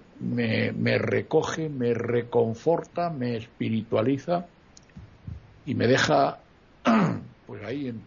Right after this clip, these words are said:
como en éxtasis, ¿eh? Eh, otras veces meditas, eh, por ejemplo, el sillón va a levantarse,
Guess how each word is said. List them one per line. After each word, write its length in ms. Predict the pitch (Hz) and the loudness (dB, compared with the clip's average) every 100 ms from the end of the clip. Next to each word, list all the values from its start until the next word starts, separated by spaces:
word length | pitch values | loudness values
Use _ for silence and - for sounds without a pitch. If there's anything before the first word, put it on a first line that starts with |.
| - | -14
como 240 | 98 98 | -10 -8
en 120 | 101 143 | -4 -4
éxtasis, 640 | - - 82 - 80 - - - | -6 -6 -6 -6 -14 -18 -20 -10
¿eh? 160 | 113 151 - - _ - - - - - - - - _ - | -8 -8 -12 -20 _ -20 -20 -20 -20 -20 -20 -20 -20 _ -2
Eh, 300 | 120 117 117 - | 2 2 2 0
otras 340 | 160 185 185 | 2 4 6
veces 420 | 190 170 190 185 - - - - _ _ _ _ _ _ _ _ _ - - | 6 6 6 4 -4 -20 -20 -20 _ _ _ _ _ _ _ _ _ -14 0
meditas, 760 | 120 139 160 180 180 - - - _ _ _ _ _ _ _ - | 2 2 2 2 2 0 -8 -16 _ _ _ _ _ _ _ -14
eh, 500 | - 123 117 113 107 104 - | -4 0 2 0 -2 -6 -4
por 120 | 117 | -4
ejemplo, 600 | 110 143 151 151 147 - - | -2 -4 -2 -2 -2 -4 -6
el 160 | - 113 | -4 -4
sillón 480 | - 110 139 151 170 _ _ - _ - 113 | -2 2 2 2 -8 _ _ -20 _ -8 -2
va 100 | 117 | -2
a 40 | |
levantarse, 800 | 113 104 92 82 - 73 - - | 0 -2 -4 -8 -10 -12 -14 -20